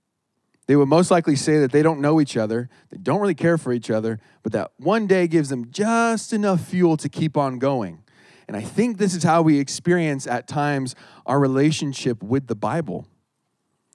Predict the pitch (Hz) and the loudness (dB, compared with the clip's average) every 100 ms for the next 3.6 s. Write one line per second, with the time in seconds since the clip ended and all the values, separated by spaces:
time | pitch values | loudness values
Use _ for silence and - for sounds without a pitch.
0 | _ 139 156 175 156 180 160 170 175 - | _ 0 4 4 4 4 4 4 2 4
1 | 175 160 147 143 135 147 151 139 135 135 | 2 4 4 2 2 2 2 0 -2 0
2 | 143 139 156 120 123 147 160 143 123 - | 2 2 0 -2 0 2 0 -4 -6 -2
3 | 165 147 151 143 123 | 0 2 2 0 -4